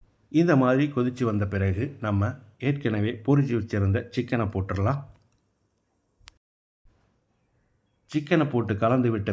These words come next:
பிறகு ஒரு அஞ்சு நிமிஷம் வேகட்டும். இடையில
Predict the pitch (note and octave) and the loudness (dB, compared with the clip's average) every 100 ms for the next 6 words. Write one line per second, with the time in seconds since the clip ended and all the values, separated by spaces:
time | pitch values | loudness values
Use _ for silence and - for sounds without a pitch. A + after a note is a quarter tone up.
0 | G2+ G2 F#2 A2+ - - - A2+ A2+ C3+ | 0 0 2 0 -4 -14 -12 -6 -2 0
1 | D#3+ B2 G2+ G2 A2 D3 C#3+ A2+ A2 G2+ | 2 2 2 0 -2 -4 -6 -4 0 2
2 | G2+ A#2+ D#3 - _ _ _ _ _ _ | 0 -2 -4 -6 _ _ _ _ _ _
3 | - C#3 C3+ A2 B2 | -2 0 0 -2 -4